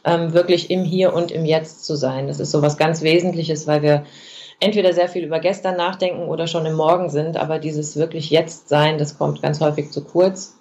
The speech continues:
Das ist das eine. Und, ähm, dann finde ich's immer ganz wichtig, und das ist ja auch was, was du in deiner Arbeit stark in den Vordergrund rückst, dass wir, ähm, unseren Körper wahrnehmen. Dass immer dann, wenn ich das Gefühl habe, mir schnürt hier gerade die Kehle zu bei dem, was ich tue oder was ich da fühle,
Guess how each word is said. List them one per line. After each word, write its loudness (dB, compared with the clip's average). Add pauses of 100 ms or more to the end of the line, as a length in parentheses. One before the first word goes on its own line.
Das -2
ist -8
das -6
eine. 2 (600)
Und, 2
ähm, 0 (380)
dann 2
finde 2
ich's 0
immer 0
ganz -6
wichtig, 0
und -2
das -2
ist -10
ja 2
auch 0
was, -4
was -12
du -8
in -4
deiner -2
Arbeit 0
stark 0
in -4
den -12
Vordergrund 0
rückst, -8
dass -4
wir, 4
ähm, -4
unseren 0
Körper 2
wahrnehmen. -2
Dass -6
immer 2
dann, 2
wenn -2
ich -8
das -10
Gefühl -2
habe, 0
mir -2
schnürt 0
hier 0
gerade -2
die -10
Kehle 2
zu -4
bei 0
dem, 0
was -2
ich -6
tue 2
oder 2
was -2
ich -8
da -2
fühle, -2